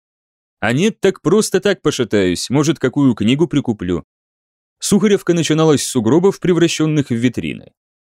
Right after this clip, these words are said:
Книжки, деревянные ложки, какие-то игрушки и еще какая-то хрень вроде флакончиков из-под духов и футляров для флакончиков. Интересно, а они кому-то нужны? Неподалеку старинные комоды из красного дерева, хрустальные люстры, шитые золотом мундиры.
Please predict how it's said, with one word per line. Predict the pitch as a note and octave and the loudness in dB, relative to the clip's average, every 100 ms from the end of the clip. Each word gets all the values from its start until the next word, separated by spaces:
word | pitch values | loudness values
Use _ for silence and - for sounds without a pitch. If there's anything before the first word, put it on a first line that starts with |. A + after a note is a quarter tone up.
| _ - | _ -4
Книжки, | - D#3+ F#3+ - D#3+ | 0 0 -2 -2 0
деревянные | B2+ B2 E3+ D#3+ A2+ F#2 | 2 2 0 0 0 2
ложки, | G#2+ D#3 - - | 2 0 -2 -4
какие-то | G#2+ B2+ G#3 F#3 A#2 | -2 0 0 2 2
игрушки | A2 A#2 F#3 - F3 B2+ _ | 0 0 -2 -2 -2 -2 _
и | D3 | -2
еще | F3 G#3+ | 0 0
какая-то | F#3+ F#3 E3+ D#3 | 0 0 0 0
хрень | C#3 C#3+ G#3 E3 | -2 0 0 2
вроде | F3 E3+ | 2 0
флакончиков | D#3+ E3 G#3 F#3 C#3 C3 C3 | 0 0 0 0 0 -2 -2
из-под | - B2 A2 | -2 -2 0
духов | A#2+ - C#2+ - | -4 -2 -6 -6
и | - | -4
футляров | F3 G3 D#3 E3+ F3+ D3+ | -2 -2 0 0 0 0
для | C3 | -2
флакончиков. | B2 A#2+ G#2 E2 - - - - _ _ _ _ _ _ _ | 0 -2 -2 -6 -8 -16 -20 -20 _ _ _ _ _ _ _
Интересно, | C#3 D#3+ F#3+ F#3+ D3+ A#2+ A2+ | -2 0 2 2 0 0 2
а | |
они | B2+ D#3+ | 2 0
кому-то | E3 E3+ E3 | 0 0 0
нужны? | D#3 A2 D#3+ A3 - _ _ _ _ _ _ | 0 -2 -2 -4 -6 _ _ _ _ _ _
Неподалеку | C3 C#3 C#3 C3+ F#3+ G3 | -2 2 2 2 0 0
старинные | - D3+ D#3+ D#3 C#3 A#2+ | 0 0 0 2 0 2
комоды | G#2+ C3+ E3 F#3+ | 2 2 2 0
из | - | 0
красного | E3 E3 D3+ D3 | 0 0 0 0
дерева, | D3 D#3+ C#3+ C3+ F#2 _ | 2 2 2 0 0 _
хрустальные | - D#3+ - F#3+ E3 A2 | 0 0 2 0 2 0
люстры, | F#2+ C#3+ - - D#3+ | 0 0 -2 0 0
шитые | B2+ G#3+ G#3+ G#3 | 2 0 2 2
золотом | D#3 E3 E3+ E3+ | 2 0 2 0
мундиры. | D#3 D#3+ A#2 D2+ - | 0 0 -2 -4 -10